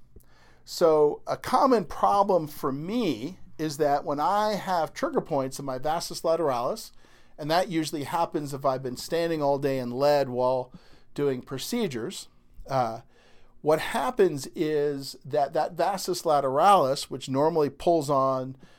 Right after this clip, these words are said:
the kneecap and helps to keep it aligned, isn't working so well. So my kneecap gets out of alignment.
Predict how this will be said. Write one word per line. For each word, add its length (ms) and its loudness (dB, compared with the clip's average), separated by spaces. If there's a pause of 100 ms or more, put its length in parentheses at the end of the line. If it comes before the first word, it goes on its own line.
(160)
the 200 -6
kneecap 640 -4
and 100 -8
helps 260 0
to 100 -8
keep 280 -8
it 60 -4
aligned, 640 0
isn't 360 -2
working 420 0
so 240 -6
well. 380 -12 (560)
So 140 -2
my 160 2
kneecap 580 0
gets 240 0
out 120 4
of 100 2
alignment. 600 0